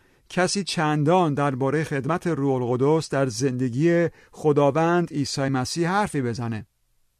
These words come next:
حال آنکه بهترین راه درک زندگی مسیحی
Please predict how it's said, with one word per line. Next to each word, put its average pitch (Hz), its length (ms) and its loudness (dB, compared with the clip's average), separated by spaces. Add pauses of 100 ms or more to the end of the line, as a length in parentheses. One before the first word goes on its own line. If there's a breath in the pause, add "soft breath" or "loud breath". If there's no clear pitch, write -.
(360)
حال 202 300 6
آنکه 190 400 2 (440)
بهترین 175 720 4
راه 208 480 4
درک 196 840 2 (180 soft breath)
زندگی 156 720 2
مسیحی 160 920 0